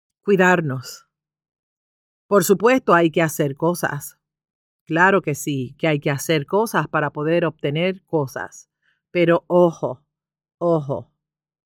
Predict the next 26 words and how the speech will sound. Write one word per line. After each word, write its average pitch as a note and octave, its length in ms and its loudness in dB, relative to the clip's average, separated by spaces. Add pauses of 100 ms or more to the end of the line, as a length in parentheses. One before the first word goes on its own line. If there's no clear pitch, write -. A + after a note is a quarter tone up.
(960)
¿Te F#3 100 -2
enfocas F3+ 640 2
en F3+ 140 -2
hacer, F3+ 340 2
hacer, E3 300 0
hacer, D#3 260 -2
hacer, D3 300 -4
hacer? F#3 420 -4 (960)
¿O F#3+ 540 4 (160)
estás E3 760 -2
genuinamente E3+ 1080 -2 (280)
cuidando D#3 800 -2
de D#3 520 -4 (300)
ti? B2+ 340 -12 (760)
¿Cuántas A#3 500 2
cosas D#3+ 840 -2 (840)
haces C4+ 560 2
y F3 160 2
haces F#3+ 420 0
y F3 160 2
haces E3 480 -2
para F3+ 300 4
mantener F3+ 720 0
un E3 160 -2
status D3+ 560 -4
quo? D3 340 -6